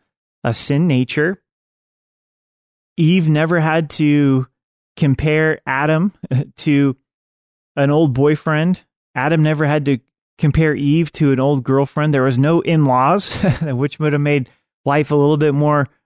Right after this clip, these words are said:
uh, simple, uh, for them. There was no internet for them to deal with and those type of things. But yet, even in this perfect environment where God would come and talk with them in the cool of the day,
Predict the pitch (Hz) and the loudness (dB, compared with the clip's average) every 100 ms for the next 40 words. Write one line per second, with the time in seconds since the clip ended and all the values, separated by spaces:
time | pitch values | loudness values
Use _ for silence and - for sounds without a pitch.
0 | - 131 127 - 147 143 147 135 135 - | -6 -4 -4 -2 0 2 2 2 0 -4
1 | 117 139 123 123 147 151 156 160 170 147 | -6 -4 -2 0 0 2 0 0 0 2
2 | 156 147 147 - 151 135 135 139 131 - | 2 0 -2 -6 -4 0 2 2 0 0
3 | 131 127 - _ _ _ - 127 147 139 | 2 2 -2 _ _ _ -8 0 2 4
4 | 135 147 - 131 131 135 - 135 - 120 | 2 0 0 0 0 -2 -4 -4 -4 -10
5 | - 185 143 131 - 151 165 175 - _ | -4 -2 -2 -4 -4 -2 0 0 -2 _
6 | _ - 180 202 247 226 175 - - 196 | _ -6 -2 2 2 4 2 -2 -4 -4
7 | 196 185 160 139 156 170 139 123 - 135 | -2 -4 -2 0 0 0 0 -2 -2 -4
8 | 120 135 151 175 160 - - 165 160 120 | -2 -2 -2 0 -2 -2 -2 0 0 0
9 | - 151 156 185 175 175 175 180 170 147 | -2 -4 -2 -2 -2 0 0 0 0 0
10 | 139 139 123 - - 147 151 151 147 _ | 0 2 0 -2 0 2 4 4 0 _
11 | _ _ _ - 143 135 120 117 123 135 | _ _ _ -2 0 0 -2 -2 0 0
12 | 170 190 | 0 -2